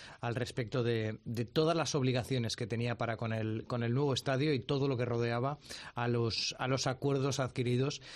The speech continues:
ya tiempo atrás. Eh, yo creo que lo hemos dicho muchas veces, el problema de la reanudación de las obras y finalización de las obras del nuevo estadio viene de lejos. Mm, es, es una herencia por parte de Peter Lim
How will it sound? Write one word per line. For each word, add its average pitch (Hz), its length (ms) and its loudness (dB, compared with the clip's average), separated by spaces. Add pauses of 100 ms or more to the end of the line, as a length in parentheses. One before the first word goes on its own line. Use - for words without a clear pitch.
(200)
ya 139 200 2
tiempo 131 280 2
atrás. 170 420 0 (220)
Eh, 101 240 -4
yo 127 140 0
creo 147 140 0
que 147 60 0
lo 143 60 2
hemos 131 180 2
dicho 127 220 0
muchas 120 260 0
veces, 127 460 -2
el 123 120 0
problema 131 400 0
de 139 120 0
la 135 320 2
reanudación 135 720 0
de 135 80 0
las 123 200 -2
obras 131 380 0
y 156 120 0
finalización 135 680 0
de 135 60 0
las 135 200 0
obras 127 400 0
del 127 220 0
nuevo 135 160 2
estadio 139 420 0 (400)
viene 139 280 2
de 123 100 4
lejos. - 640 -4 (400)
Mm, 120 200 0 (120)
es, - 300 -6
es 127 200 -2
una 135 360 0
herencia 139 640 0
por 117 160 -2
parte 123 280 0
de 117 120 2
Peter 135 320 0
Lim 143 200 2